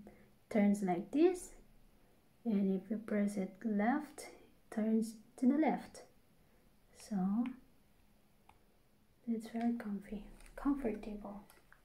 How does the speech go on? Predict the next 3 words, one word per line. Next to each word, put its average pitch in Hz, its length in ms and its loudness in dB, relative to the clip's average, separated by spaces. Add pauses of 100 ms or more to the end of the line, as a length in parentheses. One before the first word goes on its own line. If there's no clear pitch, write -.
(380)
And, 190 260 -10 (4000)
and, 220 180 -6
um, 175 300 -8